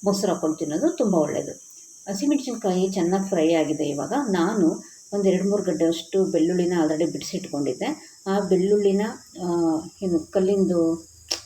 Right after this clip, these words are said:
ಏನದು, ಒರಳು, ಅದಕ್ಕೆ ಹಾಕ್ತಾಯಿದ್ದೀನಿ. ಹಸಿಮೆಣಸಿನ್ಕಾಯಿ, ಬೆಳ್ಳುಳ್ಳಿ ಮತ್ತು ರುಚಿಗೆ ಉಪ್ಪು ಅಷ್ಟೇ ಇದಕ್ಕೆ ಹಾಕೋದು. ಜಾಸ್ತಿ ಎಲ್ಲ ಏನು ಇಂಗ್ರೀಡಿಯೆಂಟ್ಸ್ ಇಲ್ಲ.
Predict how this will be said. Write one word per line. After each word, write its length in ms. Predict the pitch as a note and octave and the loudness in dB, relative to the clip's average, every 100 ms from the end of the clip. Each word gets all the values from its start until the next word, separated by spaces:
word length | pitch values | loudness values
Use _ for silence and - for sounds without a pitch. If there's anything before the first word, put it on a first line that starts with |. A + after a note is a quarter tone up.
| G3+ | -8
ಏನದು, 480 | G3 F#3+ - - F#3 | -4 -4 -4 -2 0
ಒರಳು, 220 | F#3+ F#3 - - - _ - | 4 2 0 -12 -20 _ -8
ಅದಕ್ಕೆ 500 | G3+ G3 F#3+ F#3 D#3+ - - _ _ | 0 0 0 0 0 -2 -12 _ _
ಹಾಕ್ತಾಯಿದ್ದೀನಿ. 540 | F#3+ F#3+ G3+ E3 F#3 A3+ | -6 -4 0 0 0 -2
ಹಸಿಮೆಣಸಿನ್ಕಾಯಿ, 680 | - F#3+ E3+ F3 D#3+ F3 G3+ | 0 0 0 -2 0 0 0
ಬೆಳ್ಳುಳ್ಳಿ 520 | F3+ E3 D3+ A#3 G4+ | 0 0 2 2 0
ಮತ್ತು 340 | G#3+ - C#4 | -2 0 0
ರುಚಿಗೆ 320 | G3 F#3 G3 | 0 -4 -4
ಉಪ್ಪು 500 | B3+ D#3+ - - - _ _ _ _ _ F#3 | -2 -4 -4 -10 -10 _ _ _ _ _ -8
ಅಷ್ಟೇ 320 | F3+ - G#3+ | -8 -4 0
ಇದಕ್ಕೆ 300 | F3+ F#3 F3 | 0 0 0
ಹಾಕೋದು. 360 | D#3 D3 F3+ | -2 -2 -2
ಜಾಸ್ತಿ 340 | E3+ D#3+ D#3+ F3+ | 2 0 0 -2
ಎಲ್ಲ 300 | E3 D#3+ E3+ E3+ | 0 0 0 2
ಏನು 300 | E3 E3 D#3+ | 2 4 2
ಇಂಗ್ರೀಡಿಯೆಂಟ್ಸ್ 540 | D3+ D#3 D#3 C#3+ - | 0 -2 -2 -4 -8
ಇಲ್ಲ. 160 | C#3 | -4